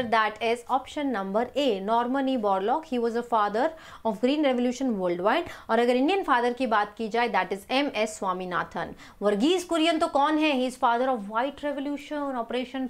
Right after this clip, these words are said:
Flood बच्चों, डॉक्टर वी कुरियन, ठीक है। The first step in P C R cycle requires, फटाफट से आंसर दीजिए, पहले साइकिल में क्या चाहिए होता है? Two primers complementary to the ends of target D N A, टैक पॉलीमरेज चाहिए होता है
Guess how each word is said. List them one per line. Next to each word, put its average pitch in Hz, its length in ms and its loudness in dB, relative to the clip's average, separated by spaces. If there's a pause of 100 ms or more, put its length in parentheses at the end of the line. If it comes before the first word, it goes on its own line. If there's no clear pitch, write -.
(140)
Flood 269 420 2
बच्चों, 262 420 -2
डॉक्टर 233 300 -4
वी 240 260 -4 (100)
कुरियन, 247 640 -2
ठीक 277 140 -2
है। 285 100 -4 (420)
The 277 200 4
first 403 240 2
step 330 260 2
in 302 140 -2
P 294 160 0
C 302 140 4
R - 20 -2 (100)
cycle 233 380 0
requires, 233 680 2
फटाफट 285 320 2
से 285 120 2
आंसर 208 260 0
दीजिए, 175 360 -8 (340)
पहले 302 200 4
साइकिल 320 400 2
में 330 120 0
क्या 311 160 4
चाहिए 226 240 2
होता 180 200 2
है? 175 120 -4
Two 320 140 2 (100)
primers 302 480 2
complementary 294 640 2
to 277 120 0
the 285 60 0 (120)
ends 269 180 2
of 302 140 -12
target 262 340 2
D 277 140 4
N 269 80 0
A, 285 100 -2 (420)
टैक 277 260 4
पॉलीमरेज 311 500 2
चाहिए 294 180 2
होता 294 260 2
है 269 120 2